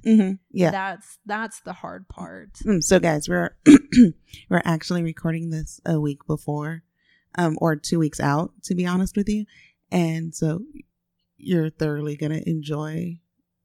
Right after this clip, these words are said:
Speaker 1: the episode that airs, Claudia, before, 'cause Jen and I do speak on independence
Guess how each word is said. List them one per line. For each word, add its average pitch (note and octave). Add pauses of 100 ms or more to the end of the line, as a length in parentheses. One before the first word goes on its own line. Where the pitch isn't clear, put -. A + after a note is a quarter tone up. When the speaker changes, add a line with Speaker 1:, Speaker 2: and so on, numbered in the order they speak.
Speaker 1:
the D#3
episode C#3+
that D3
airs, D3+
Claudia, D#3+
before, D#3 (520)
'cause D#3 (300)
Jen D#3
and D3
I C#3+
do C#3+
speak -
on C#3+ (340)
independence D3